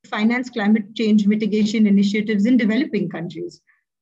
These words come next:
So it's been six years since the Paris Climate Agreement. So has this arrangement been working well?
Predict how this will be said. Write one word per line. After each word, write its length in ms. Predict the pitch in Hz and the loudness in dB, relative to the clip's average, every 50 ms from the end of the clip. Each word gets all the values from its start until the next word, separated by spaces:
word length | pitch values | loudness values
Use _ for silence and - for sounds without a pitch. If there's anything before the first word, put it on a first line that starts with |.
| _ _ _ | _ _ _
So 400 | - - - 262 254 247 240 247 | -16 -8 -2 0 0 2 2 0
it's 180 | - 262 240 262 | 0 -2 -4 -2
been 200 | 269 311 320 320 | 0 0 0 0
six 300 | 311 349 359 370 - - | 0 0 -2 -4 -2 -4
years 260 | 294 247 240 214 - | -2 -2 -2 -2 -2
since 220 | - 240 220 214 - | 0 0 0 2 0
the 80 | 226 | -2
Paris 320 | 202 214 196 185 202 202 - | -4 -4 -4 -4 -4 -4 -4
Climate 360 | - 208 190 190 202 196 196 | -4 -4 -2 0 0 0 0
Agreement. 600 | 180 175 185 208 202 190 180 170 165 - - - | -2 -2 0 2 2 2 0 0 -4 -8 -10 -8
So 140 | - 202 196 | -6 -6 -4
has 340 | 208 233 247 277 247 226 | -4 -2 -2 -2 -2 -2
this 160 | - 302 - - | -2 -4 -4 -4
arrangement 640 | - 233 220 220 226 226 226 233 247 247 240 214 | -2 -2 0 2 2 2 2 2 2 4 4 2
been 180 | 233 214 196 190 | 4 2 2 2
working 400 | 190 190 208 254 240 220 196 202 | 0 -2 0 0 2 2 2 2
well? 340 | 196 196 226 294 392 - | 0 0 0 0 0 -2